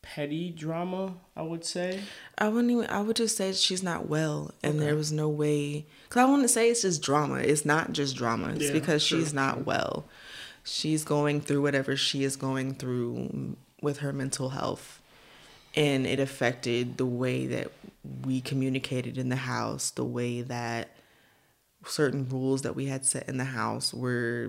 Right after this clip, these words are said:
Speaker 2: being broken and, or just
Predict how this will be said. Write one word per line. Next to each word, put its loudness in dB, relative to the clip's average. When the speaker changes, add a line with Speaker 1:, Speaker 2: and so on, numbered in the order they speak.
Speaker 2:
being -2
broken 0
and, -6
or 4
just 0